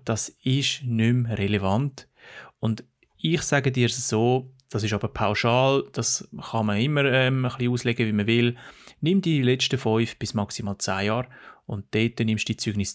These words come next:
rein. Ausser, du hast in den letzten fünf bis zehn Jahren irgendwie fünfundzwanzig Positionen gehabt, plus, minus,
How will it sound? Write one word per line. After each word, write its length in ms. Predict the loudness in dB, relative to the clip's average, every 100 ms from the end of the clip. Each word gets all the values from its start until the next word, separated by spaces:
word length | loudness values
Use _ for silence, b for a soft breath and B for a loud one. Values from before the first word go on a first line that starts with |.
| -8
rein. 200 | -12 -14 _ _ 2
Ausser, 460 | 4 4 4 4 2 -6 B B
du 120 | 2
hast 140 | 4
in 60 | 4
den 80 | 2
letzten 300 | 2 0 -2
fünf 320 | 0 -2 -4
bis 180 | -10 -4
zehn 260 | -2 0
Jahren 220 | -2 -4 -2
irgendwie 180 | -4
fünfundzwanzig 800 | -2 2 2 0 0 2 2 2
Positionen 640 | 0 0 0 0 2 2 0
gehabt, 300 | 0 -2 -2
plus, 280 | -2 -2 0
minus, 360 | 0 0 -2